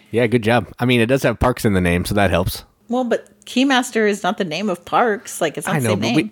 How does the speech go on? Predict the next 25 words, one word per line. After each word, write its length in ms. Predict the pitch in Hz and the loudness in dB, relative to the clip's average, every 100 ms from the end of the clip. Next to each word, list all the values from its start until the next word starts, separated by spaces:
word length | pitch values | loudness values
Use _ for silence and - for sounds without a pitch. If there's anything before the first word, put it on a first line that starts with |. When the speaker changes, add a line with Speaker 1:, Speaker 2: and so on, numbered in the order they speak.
| 143 | 0
Speaker 1:
we've 80 | 151 | 2
been 120 | 139 | 0
talking 240 | 135 117 107 | 0 0 2
about 180 | 92 | 0
Parks 220 | - 92 - | 0 -2 -2
forever, 260 | 101 92 | 0 0
though, 200 | 82 82 | 0 -2
so 180 | - 98 | 0 0
I 140 | 90 | 2
was 160 | 92 90 | 0 -2
hoping 260 | 107 95 90 | -2 -2 -4
it 60 | |
would 100 | 87 | -2
Speaker 2:
I 60 | 277 | 0
Speaker 1:
be 40 | |
Speaker 2:
know, 140 | 294 466 | 0 0
but 100 | 226 | 0
Speaker 1:
drilled 40 | |
Speaker 2:
I 40 | |
Speaker 1:
into 140 | 214 - | -2 -2
your 100 | 381 | -2
Speaker 2:
can 40 | 359 | -2
be 60 | |
Speaker 1:
head. 60 | 311 | -4
Speaker 2:
taught. 520 | 302 392 196 95 - | -2 -2 -2 -4 -10